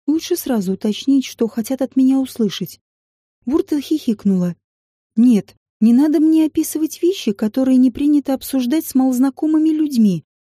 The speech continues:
Спасибо и на этом, Вурта». Девушка неожиданно растеряла всю игривость и очень серьёзно посмотрела на меня. «Не за что.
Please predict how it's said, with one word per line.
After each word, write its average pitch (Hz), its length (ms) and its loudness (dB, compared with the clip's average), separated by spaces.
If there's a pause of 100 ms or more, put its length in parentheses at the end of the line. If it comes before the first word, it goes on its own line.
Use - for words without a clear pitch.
Спасибо 285 540 -2
и 302 60 2
на 302 240 4
этом, 202 240 0
Вурта». 190 420 -4 (800)
Девушка 311 460 0
неожиданно 269 500 2
растеряла 269 480 -4
всю 277 280 -2
игривость 208 640 -2
и 254 120 0
очень 254 260 0
серьёзно 285 520 -2
посмотрела 277 680 -2
на 277 100 4
меня. 262 500 2 (560)
«Не 330 160 2
за 196 140 -2
что. 185 300 -4